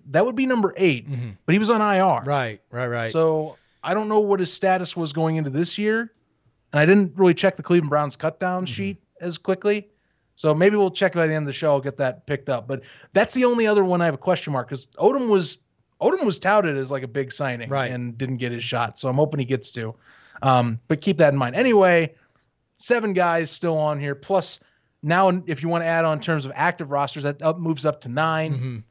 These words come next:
Speaker 1: total. Plus, of course, plenty of practice squad guys.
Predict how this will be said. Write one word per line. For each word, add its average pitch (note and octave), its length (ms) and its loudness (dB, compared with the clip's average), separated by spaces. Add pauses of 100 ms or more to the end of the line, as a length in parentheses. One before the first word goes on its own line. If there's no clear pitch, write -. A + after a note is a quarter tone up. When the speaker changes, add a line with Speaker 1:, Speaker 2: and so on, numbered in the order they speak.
(400)
Speaker 1:
total. E3+ 520 0 (400)
Plus, F#3 220 -2
of D#3+ 60 -12
course, D3 180 -4
plenty E3+ 360 0
of D3 80 -4
practice C#3 320 -2
squad B2+ 320 -6
guys. B2 560 -8